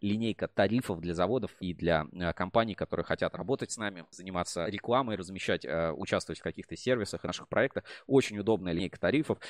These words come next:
Есть тариф «Профессионал», тариф «Эксперт» для кабельного завода, для полимерной компании, для трейдеров, для, а, компании электро-, есть эксклюзивные тарифы.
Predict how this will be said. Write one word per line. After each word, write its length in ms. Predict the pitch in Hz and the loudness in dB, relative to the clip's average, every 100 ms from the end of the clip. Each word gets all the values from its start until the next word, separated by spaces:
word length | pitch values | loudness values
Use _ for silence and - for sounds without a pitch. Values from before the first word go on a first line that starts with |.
| - | -8
Есть 240 | 98 90 - - | -2 -2 -4 -2
тариф 320 | 90 85 - | -2 -2 -6
«Профессионал», 580 | - 82 - 98 127 151 | -6 -4 0 2 4 4
тариф 320 | - 87 - | 4 -2 -2
«Эксперт» 460 | 90 - - 147 135 - - | -4 -4 4 4 4 -12 -2
для 140 | 90 | 2
кабельного 460 | - 135 135 120 107 | 6 8 6 4 4
завода, 340 | 104 104 98 | 4 4 2
для 180 | 85 82 | 0 -2
полимерной 460 | - 87 113 139 107 | -2 0 0 0 0
компании, 420 | 98 101 98 85 | -2 2 0 0
для 160 | 80 85 | -4 -2
трейдеров, 500 | 123 131 110 98 82 | 2 2 4 2 2
для, 300 | 87 82 80 | 4 4 2
а, 280 | 87 85 82 | 0 0 0
компании 400 | 90 98 87 80 | -2 0 0 0
электро-, 240 | - - - - | -4 -8 -16 -8
есть 320 | 101 107 - - | 2 2 2 -4
эксклюзивные 680 | - - 110 117 139 120 | -6 0 0 2 2 2
тарифы. 400 | 104 101 107 98 | 4 4 4 -2